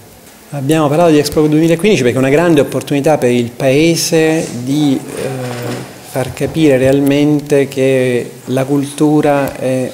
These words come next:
un bene che può portare occupazione, crescita, che bisogna pianificare gli interventi. Se siamo bravi a,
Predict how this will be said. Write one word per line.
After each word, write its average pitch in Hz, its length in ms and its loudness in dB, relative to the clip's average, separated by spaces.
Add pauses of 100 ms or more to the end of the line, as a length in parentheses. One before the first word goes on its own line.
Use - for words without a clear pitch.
un 127 460 -4 (140)
bene 139 680 0
che 123 120 -4
può 113 160 -6
portare 123 420 -4
occupazione, 120 760 -2
crescita, 147 880 -2 (320)
che - 100 -12
bisogna 127 380 0
pianificare 127 640 2
gli 117 80 -2
interventi. 110 1080 -4 (360)
Se 135 320 0
siamo 156 380 0
bravi 135 680 0 (100)
a, 127 680 -6